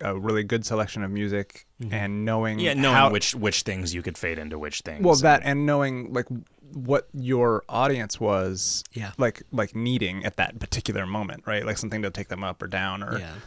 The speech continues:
Speaker 1: left or right or whatever, you know?
Speaker 2: 'Cause, yeah, this guy was mainly concerned with showing off.
Speaker 1: Yeah,
Speaker 2: And
Speaker 1: that's lame.
Speaker 2: what, what always
Speaker 1: <clears throat>
Speaker 2: happened was as soon as he, as soon as he appeared, the dance floor would clear and there'd be, like, six people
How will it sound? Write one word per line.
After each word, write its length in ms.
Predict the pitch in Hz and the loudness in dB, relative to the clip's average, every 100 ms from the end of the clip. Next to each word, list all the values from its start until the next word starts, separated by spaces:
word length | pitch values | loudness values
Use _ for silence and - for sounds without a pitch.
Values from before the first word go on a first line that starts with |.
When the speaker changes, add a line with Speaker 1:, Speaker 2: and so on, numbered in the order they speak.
| - | -12
Speaker 1:
left 240 | - - - | -10 -8 -10
or 60 | |
right 260 | - 65 76 | -8 -6 -6
or 80 | 73 | -6
whatever, 460 | 65 117 113 - - | -6 -6 -6 -10 -10
you 60 | |
know? 60 | 120 | -4
Speaker 2:
'Cause, 140 | 123 | -2
yeah, 140 | 123 107 | -2 -2
this 160 | 147 180 | 0 4
guy 200 | 190 165 | 6 6
was 200 | 147 127 | 4 2
mainly 460 | 143 139 131 123 - _ | 0 0 0 -2 -6 _
concerned 480 | 139 120 143 131 110 | -6 -4 -4 -4 -6
with 140 | 107 - - | -10 -10 -8
showing 400 | - 135 117 117 | -4 -4 -4 -6
off. 260 | 131 113 117 | -6 -6 -4
Speaker 1:
Yeah, 160 | 117 131 | -4 -2
Speaker 2:
And 80 | 123 | -2
Speaker 1:
that's 200 | 127 143 | -2 -2
lame. 140 | 160 | 4
Speaker 2:
what, 240 | 165 160 | 4 4
what 220 | 147 156 147 | 2 4 6
always 260 | 135 120 | 4 4
Speaker 1:
<clears throat> 120 | 156 | 6
Speaker 2:
happened 320 | 190 170 123 120 | 6 6 2 -2
was 260 | 120 113 | -4 -2
as 100 | 127 | -2
soon 240 | - 151 143 | 0 2 2
as 160 | 131 | 2
he, 240 | 143 127 123 - - - - - | 0 0 -4 -12 -18 -18 -12 2
as 160 | 165 - | 4 6
soon 200 | 214 196 | 6 6
as 120 | 190 | 6
he 140 | 180 | 6
appeared, 520 | 165 - 180 160 143 - | 4 4 6 6 4 -2
the 140 | 147 143 | -4 -2
dance 320 | 127 147 156 | 0 0 0
floor 300 | - 147 143 | 0 2 2
would 220 | 127 113 | 0 -4
clear 580 | - 190 170 151 135 135 | -2 4 6 6 4 2
and 160 | 139 135 | 0 0
there'd 160 | 135 | 0
be, 140 | 123 139 | 0 0
like, 240 | 131 - | 0 -2
six 300 | - 156 - | 0 2 2
people 440 | - 147 - 123 | 0 0 0 -2